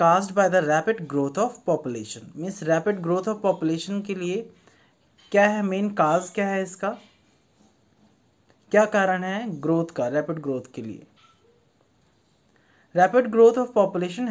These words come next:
has created the large number of illiterate and poor people। मीन्स जो ग्रोथ है नंबर ऑफ पीपल्स की, मीन्स जो ग्रोथ है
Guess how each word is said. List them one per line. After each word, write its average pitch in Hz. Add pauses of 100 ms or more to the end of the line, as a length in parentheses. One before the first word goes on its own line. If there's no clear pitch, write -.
has 180 (120)
created 170
the 196
large 151
number 170
of 165 (160)
illiterate 175 (1120)
and 220
poor 127
people। - (680)
मीन्स 208 (100)
जो 170
ग्रोथ 170
है 180
नंबर 160
ऑफ 175
पीपल्स 165
की, 170
मीन्स 165
जो 160 (520)
ग्रोथ 165
है 156